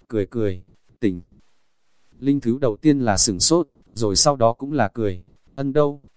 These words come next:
có phải hay không ta đem ngươi đánh thức, ngươi ngủ tiếp sẽ đi,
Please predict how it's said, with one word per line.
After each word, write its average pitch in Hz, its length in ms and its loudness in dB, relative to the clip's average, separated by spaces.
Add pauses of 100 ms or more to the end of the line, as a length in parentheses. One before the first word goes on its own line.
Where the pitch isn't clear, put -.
có 127 120 -6
phải 101 240 -2
hay 143 160 2
không 143 220 -6
ta 135 200 2
đem 147 260 0
ngươi 147 180 0
đánh 117 180 -2
thức, 180 220 4 (260)
ngươi 143 220 2
ngủ 117 200 -4
tiếp 185 200 4
sẽ 135 180 0
đi, 139 300 -2